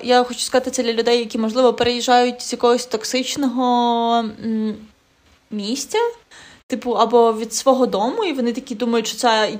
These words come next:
така штука, яка їм поможе, та, вона вам поможе, тільки не зразу. Це не буде так, що ви в перший же день такі усвідомите свою гігантську свободу. Ви, швидше за все, спершу усвідомите свою відповідальність,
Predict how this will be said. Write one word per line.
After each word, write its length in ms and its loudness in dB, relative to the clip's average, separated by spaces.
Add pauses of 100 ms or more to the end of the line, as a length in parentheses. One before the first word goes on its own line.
(180)
така 160 -4
штука, 240 -2
яка 120 4
їм 140 2
поможе, 320 0
та, 140 2
вона 160 -2
вам 120 0
поможе, 300 0
тільки 200 -4
не 140 -2
зразу. 340 -6
Це 120 -4
не 100 2
буде 160 2
так, 180 0
що 100 -8
ви 80 -6
в 80 -12
перший 300 0
же 100 -8
день 200 -2
такі 220 -6
усвідомите 480 0
свою 300 -2 (300)
гігантську 520 2
свободу. 560 0
Ви, 420 4
швидше 220 -6
за 100 0
все, 320 2 (360)
спершу 420 0
усвідомите 720 2
свою 240 -4
відповідальність, 920 -2